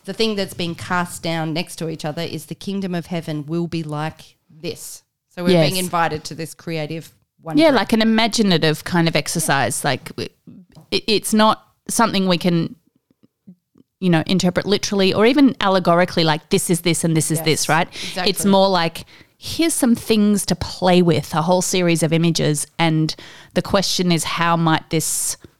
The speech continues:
Speaker 2: help us think about God's kingdom?
Speaker 1: Yeah. Yeah,
Speaker 2: Yeah.
Speaker 1: exactly, exactly. So one of the things that we're at a disadvantage, uh,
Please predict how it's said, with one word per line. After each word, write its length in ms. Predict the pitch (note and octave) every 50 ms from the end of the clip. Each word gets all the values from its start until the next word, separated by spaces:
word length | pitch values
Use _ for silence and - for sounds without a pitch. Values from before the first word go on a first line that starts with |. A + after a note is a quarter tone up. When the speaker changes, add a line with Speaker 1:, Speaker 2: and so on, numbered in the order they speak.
| _ _ _
Speaker 2:
help 280 | - - C4 C4 - E3
us 160 | D#3+ - -
think 240 | - A3+ A#3 - -
about 260 | E3+ - C#3 - -
God's 240 | - D3 C#3+ - -
kingdom? 540 | - - E3+ E3+ E3 D#3 - - - - - _ _ _
Speaker 1:
Yeah. 140 | E3+ E3+ - - - _ _ _ _
Yeah, 160 | - G3+ - -
Speaker 2:
Yeah. 80 | F3 - -
Speaker 1:
exactly, 540 | F#3+ G3 - G#3+ G#3 G#3+ - - - D#3 D3
exactly. 460 | D#3 D3+ - E3 D#3+ - - D#3+ D3+ - - - - -
So 140 | - - A3
one 160 | A#3 C4+ F4
of 120 | F4 E4+ D4
the 80 | D4+
things 220 | A3+ - G3 - -
that 140 | G3 - F#3+
we're 220 | G3 F3+ F3 F3
at 120 | F3 E3+ E3+
a 40 | F3
disadvantage, 960 | F3 F#3 F3+ E3+ - E3 D3+ - D#3+ D#3 D#3 D#3+ D#3 D#3 - - - - _ _ _ _ _ _ _ _ -
uh, 400 | - D#3+ D3 C#3+ C#3+ C3+ A2 -